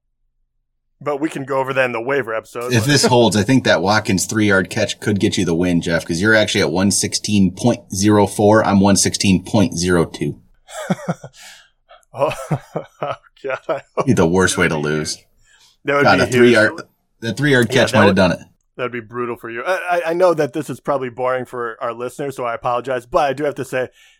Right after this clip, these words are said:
Speaker 1: this would be, oh, f-, Gronk, go down, buddy. Go down in bounds.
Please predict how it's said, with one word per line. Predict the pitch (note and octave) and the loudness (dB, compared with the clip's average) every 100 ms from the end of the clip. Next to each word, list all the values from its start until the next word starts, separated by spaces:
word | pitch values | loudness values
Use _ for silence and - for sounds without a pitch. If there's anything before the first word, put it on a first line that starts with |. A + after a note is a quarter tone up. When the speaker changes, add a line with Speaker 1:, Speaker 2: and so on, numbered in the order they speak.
| _ - | _ -6
Speaker 1:
this | F3+ | -2
would | F#3 D#3 | 0 -2
be, | C#3+ C3+ | -4 -6
oh, | A2+ G#2 G2+ | -6 -8 -10
f-, | - - _ _ _ | -20 -20 _ _ _
Gronk, | - A#2+ A2+ B2+ - _ _ _ _ _ - | -10 -4 -4 -4 -10 _ _ _ _ _ -12
go | A#2+ | -6
down, | A#2 A2 | -6 -4
buddy. | A2+ A2+ _ | -6 -8 _
Go | C3+ | -8
down | B2+ B2+ | -4 -4
in | B2 | -2
bounds. | A#2+ A#2+ A#2 - | -2 -2 -2 -10